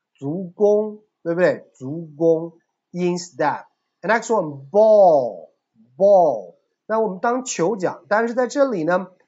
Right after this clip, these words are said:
大拇脚趾的后方这个位置呢，有一个跟球状物的，它叫大脚趾球，OK，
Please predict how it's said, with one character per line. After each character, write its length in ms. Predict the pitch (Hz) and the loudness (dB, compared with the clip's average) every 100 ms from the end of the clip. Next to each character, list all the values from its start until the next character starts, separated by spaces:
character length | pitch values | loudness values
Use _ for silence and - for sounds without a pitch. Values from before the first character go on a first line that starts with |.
| _ | _
大 320 | 254 247 226 | -4 0 2
拇 240 | 202 196 233 | 0 -4 -8
脚 340 | 175 160 233 | 0 0 0
趾 360 | 220 143 120 107 | -4 -12 -14 -6
的 240 | 156 175 | 0 2
后 300 | 180 262 240 | 2 -2 -2
方 340 | 202 220 220 220 | 0 0 0 -4
这 120 | 220 | -8
个 100 | 202 | -4
位 220 | 214 196 | -2 -4
置 180 | 170 175 | -6 -8
呢， 220 | 175 170 - _ _ | -6 -8 -12 _ _
有 140 | 120 | -14
一 40 | |
个 120 | 131 196 | -8 -8
跟 240 | 220 220 | -8 -10
球 480 | - - 147 139 196 | -12 -10 -10 -10 -4
状 340 | 269 226 190 | -2 -2 -2
物 220 | 208 170 | -6 -8
的， 220 | 120 90 _ | -10 -16 _
它 80 | 135 | -8
叫 120 | 143 | -8
大 400 | - 226 202 151 | -6 -6 -6 -6
脚 320 | 135 139 208 | -4 -4 -4
趾 260 | 202 127 101 | -6 -14 -20
球， 540 | - 113 104 135 156 _ _ | -20 -18 -10 -10 -10 _ _
OK， 500 | 180 180 180 - - | -10 -2 -2 -4 -12